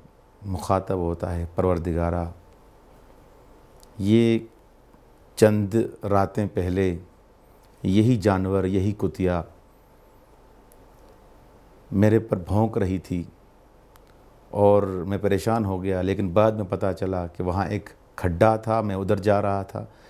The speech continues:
یہ اس لیے بھونک رہی تھی تاکہ میں اس کھڈے میں گر نہ جاؤں، اس گڑھے میں گر نہ جاؤں۔" تو اب یہ اس کمزوری کی حالت میں ہے۔ وہ گوشت کے کچھ ٹکڑے لے کے آیا تھا، جگر کے کچھ ٹکڑے لے کے آیا تھا۔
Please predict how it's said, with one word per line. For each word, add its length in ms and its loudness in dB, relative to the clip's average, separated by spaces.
یہ 140 4
اس 140 0
لیے 160 2
بھونک 340 -2
رہی 160 0
تھی 140 -10
تاکہ 340 -2
میں 100 -2
اس 140 -6
کھڈے 280 -2
میں 200 -2
گر 140 0
نہ 100 -4
جاؤں، 260 -6
اس 220 0
گڑھے 220 6
میں 180 0
گر 100 -2
نہ 200 -6
جاؤں۔" 300 -16
تو 120 0
اب 140 4
یہ 200 6
اس 240 -2
کمزوری 420 2
کی 120 -2
حالت 320 -2
میں 100 -4
ہے۔ 160 -4
وہ 120 4
گوشت 320 4
کے 60 -2
کچھ 240 -8
ٹکڑے 280 0
لے 160 0
کے 160 -4
آیا 140 -6
تھا، 300 -10
جگر 360 4
کے 120 -2
کچھ 220 -8
ٹکڑے 260 -2
لے 160 -2
کے 140 -10
آیا 160 -10
تھا۔ 160 -16